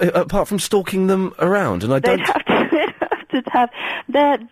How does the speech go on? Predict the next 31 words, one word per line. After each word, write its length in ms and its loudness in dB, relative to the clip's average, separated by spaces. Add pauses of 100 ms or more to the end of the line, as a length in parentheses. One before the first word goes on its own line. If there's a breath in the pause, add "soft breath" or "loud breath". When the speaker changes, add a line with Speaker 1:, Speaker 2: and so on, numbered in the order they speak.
(360)
Speaker 2:
your, 460 2
your 220 2
minor 300 2
celebrities 580 -2
would 120 -2
have 200 0
to 80 0
have 180 0
an 100 -2
agent 360 0
that 160 -2
emailed 560 0
them. 340 -2 (320)
Speaker 1:
Suddenly 360 2
it's 120 -10
bec-, 160 -4
it's 240 -2
bec-, 260 -4
gone 200 0
from 160 0
an 80 2
idea 480 2
to 240 0
a 40 0
project. 560 -2
Speaker 2:
Absolutely. 760 0
Well, 160 2
you 60 0
Speaker 1:
Uh. 80 -6
Speaker 2:
see, 100 0
that's, 220 0